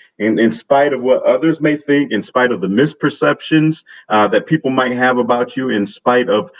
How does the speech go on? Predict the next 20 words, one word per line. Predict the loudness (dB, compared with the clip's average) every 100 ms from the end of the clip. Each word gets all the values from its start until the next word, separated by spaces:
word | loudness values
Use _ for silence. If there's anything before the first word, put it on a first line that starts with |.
| -16 -2
the | 0
misperceptions | 0 -2 -2 -4 0 -2 -2 -4
that | -2 0
you | 2
might | 2 2 0
even | 0 -4
have | -2 0 0
about | 0 0 -2
yourself, | -2 -2 -2 -2 0 0 -2 -10 -20 -20 -4
I | -2 0 0
need | 0 2 0
you | -2 0
to | 0 0
understand | -2 -2 -6 -4 -2 0 0
that | -2 -2
you | 0 0
were | 2 0 0
fearfully | -4 _ 2 2 2 -2 -2 2 0 -2 _ _ _ -2
and | 0 0 -2 0
wonderfully | 2 4 4 2 -2 -4 -4 -6